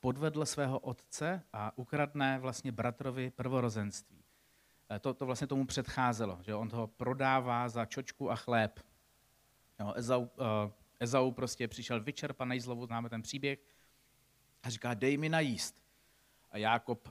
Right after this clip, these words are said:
prohnané mysli, že jo, říká: "Ho, no jasně, rád, ale prodám ti to za prvorozenství." A Ezau byl tak, Ezau byl tak zoufalej, <laughs> prostě tak jídlo prostě nutně potřeboval, že říká: "OK, prodávám ti své prvorozenství za tady čočky a chleba." Super.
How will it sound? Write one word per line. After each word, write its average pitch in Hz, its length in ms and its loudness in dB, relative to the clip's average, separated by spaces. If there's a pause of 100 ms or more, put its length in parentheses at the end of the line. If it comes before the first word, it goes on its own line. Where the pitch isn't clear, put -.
(120)
prohnané 123 540 2
mysli, 139 400 0
že 131 100 -2
jo, 127 100 2
říká: 120 320 2
"Ho, 117 260 0 (400)
no 120 240 -4
jasně, 127 440 -2
rád, 117 420 0 (720)
ale 113 160 0
prodám 143 400 0
ti 135 120 -8
to 131 160 -6
za 127 200 -2
prvorozenství." 110 1120 -2 (300)
A 131 160 -2
Ezau 151 180 0
byl 156 160 2
tak, 170 320 2
Ezau 147 200 0
byl 156 140 2
tak 170 260 2
zoufalej, 127 640 4 (300)
<laughs> - 340 -20
prostě 117 300 -4
tak 143 240 -4
jídlo 131 200 -6
prostě 131 260 -6
nutně 135 260 -6
potřeboval, 127 480 -4
že 120 60 -6
říká: 127 220 -4
"OK, 160 160 -2 (1120)
prodávám 135 400 4
ti 131 100 -12
své 120 160 -4
prvorozenství 143 480 -6
za 127 120 -4
tady 127 220 -6
čočky - 340 -8
a 113 40 2
chleba." 98 360 -8
Super. 101 300 -8